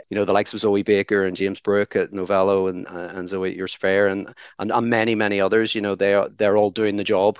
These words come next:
kind of thing, uh, and, and they're all excellent surveyors. So we,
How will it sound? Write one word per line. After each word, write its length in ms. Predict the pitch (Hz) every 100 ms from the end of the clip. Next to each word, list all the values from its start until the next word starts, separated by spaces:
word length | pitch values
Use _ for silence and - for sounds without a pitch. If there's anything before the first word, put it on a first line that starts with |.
| -
kind 200 | 113 107
of 80 | -
thing, 300 | 110 101 -
uh, 420 | 98 95 92 90
and, 280 | - 92 90 -
and 160 | 95
they're 140 | 95 98
all 140 | 92
excellent 560 | 98 92 - 101 92 87
surveyors. 580 | - 95 92 101 113 - - - -
So 180 | - 123
we, 480 | 107 120 117 117